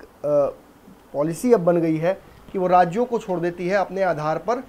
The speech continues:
अ, lockdown करने के लिए। ऐसी स्थिति में अब एक बड़ी बात हो गई है, चूँकि राज्यपाल के पास सर्वदलीय बैठक पहले से, अ, तय थी सत्रह तारीख को,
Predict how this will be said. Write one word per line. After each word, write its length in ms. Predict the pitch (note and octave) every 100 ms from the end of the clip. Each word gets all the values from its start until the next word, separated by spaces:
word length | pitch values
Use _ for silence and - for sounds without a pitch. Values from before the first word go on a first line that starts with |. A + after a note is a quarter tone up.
| - - - -
अ, 260 | D3+ E3+ F3 F#3
lockdown 420 | G3 A3+ G3 F3
करने 280 | C#3+ B2 A#2
के 140 | -
लिए। 200 | G#2 - -
ऐसी 280 | F3+ F#3 B3+
स्थिति 340 | A#3 F#3+ F3 D3+
में 280 | C#3+ F3+ - - - - - - - - - - E3+
अब 100 | G3+
एक 160 | G3+
बड़ी 160 | E3+ F3
बात 240 | B2 -
हो 60 | G#2+
गई 100 | G2+
है, 80 | - - - - - - -
चूँकि 320 | D#3+ A3+ B3 D#3+
राज्यपाल 580 | E3 E3 E3+ F3 F3+ G3+
के 100 | G3+
पास 300 | F#3+ F#3+ F#3+
सर्वदलीय 320 | D#3 D#3+ E3
बैठक 280 | D3+ E3 C#3+
पहले 200 | C#3+ C#3
से, 120 | C#3+ D3
अ, 40 | - - B2 B2+ B2
तय 200 | E3 F3+ G3+
थी 80 |
सत्रह 260 | G#3 D#3+ D3
तारीख 240 | C#3 D#3
को, 240 | D#3+ A#3